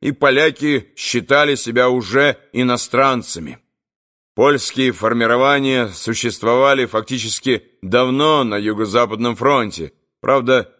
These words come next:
разлагающиеся, кроме польских улан. Дав разрешение украинцам,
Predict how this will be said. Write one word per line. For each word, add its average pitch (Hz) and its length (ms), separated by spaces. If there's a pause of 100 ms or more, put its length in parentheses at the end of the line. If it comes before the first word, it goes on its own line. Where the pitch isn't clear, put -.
разлагающиеся, 117 1500 (400)
кроме 139 380
польских 135 680
улан. 104 500 (680)
Дав 147 500
разрешение 127 840
украинцам, 110 960